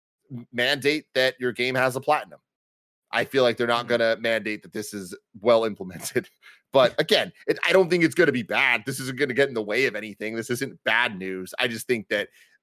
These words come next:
Speaker 1: i-, it would be way cooler if this was a, a focus of theirs and something that they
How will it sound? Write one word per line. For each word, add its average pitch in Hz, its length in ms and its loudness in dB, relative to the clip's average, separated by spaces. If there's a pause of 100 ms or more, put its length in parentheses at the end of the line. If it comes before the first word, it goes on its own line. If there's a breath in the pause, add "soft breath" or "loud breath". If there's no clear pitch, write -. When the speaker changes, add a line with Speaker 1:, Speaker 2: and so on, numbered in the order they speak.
(120)
Speaker 1:
i-, 123 160 -4
it 127 80 2
would 117 160 0
be 113 80 -4
way 107 220 0
cooler 104 560 2
if 104 180 -4
this 98 180 0
was 98 140 -2
a, 95 180 -2
a 113 60 -2
focus - 480 0
of 90 140 -12
theirs 90 440 -6
and 92 220 -6
something 104 300 -2
that 95 160 -6
they 95 100 -6